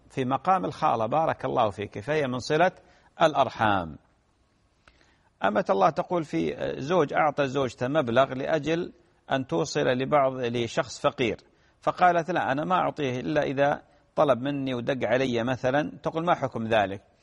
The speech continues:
أختي أمة الله بارك الله فيك، يعني هذه واضح أنها مسألة تحتاج إلى تفصيل. إذا زوجك قال لك: "خذي يا أمة الله هذا المبلغ ووصلي لفلان، وصلي لفلان"، يجب عليك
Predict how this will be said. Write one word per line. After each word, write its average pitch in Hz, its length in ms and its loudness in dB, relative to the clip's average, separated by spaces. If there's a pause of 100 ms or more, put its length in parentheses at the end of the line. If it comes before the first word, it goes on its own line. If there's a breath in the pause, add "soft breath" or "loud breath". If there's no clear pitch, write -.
(320 soft breath)
أختي 190 320 -2
أمة 165 220 -2
الله 120 180 0
بارك 143 340 2
الله 76 120 -6
فيك، 87 280 -14
يعني 170 280 -2
هذه 175 320 0
واضح 175 360 2
أنها 156 380 -4
مسألة 160 480 -4
تحتاج 156 480 -2
إلى 139 320 0 (440 soft breath)
تفصيل. 135 540 -2 (520 soft breath)
إذا 139 200 -2
زوجك 160 460 0
قال 151 140 4
لك: 131 120 -4
"خذي 151 380 -2
يا 127 280 4 (260)
أمة 139 320 -4
الله 120 540 0 (240)
هذا 131 260 0
المبلغ 147 520 -2
ووصلي 139 480 -4
لفلان، 117 460 0 (840)
وصلي 151 420 0
لفلان"، 101 400 0 (160)
يجب 139 540 0
عليك 160 680 0